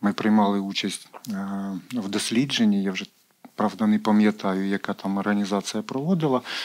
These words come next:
то по відкритості бюджету ми зайняли там третє місце. Там попереді нас була Боратинська громада. Тобто ми відкрита,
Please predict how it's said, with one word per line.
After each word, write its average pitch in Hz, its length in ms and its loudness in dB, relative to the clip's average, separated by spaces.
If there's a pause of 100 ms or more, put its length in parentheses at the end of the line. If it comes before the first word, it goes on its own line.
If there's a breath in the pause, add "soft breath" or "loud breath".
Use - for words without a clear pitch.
(180 loud breath)
то 104 440 -2
по 113 180 2
відкритості 113 640 2
бюджету 127 540 -2
ми 101 180 4
зайняли 101 420 0
там 98 380 -4
третє - 340 -2
місце. 104 440 0
Там 95 200 -10
попереді 104 480 -2
нас 101 160 0
була 95 240 -4
Боратинська 127 640 0
громада. 110 440 2 (400 loud breath)
Тобто - 260 -4
ми 123 120 10
відкрита, 120 640 2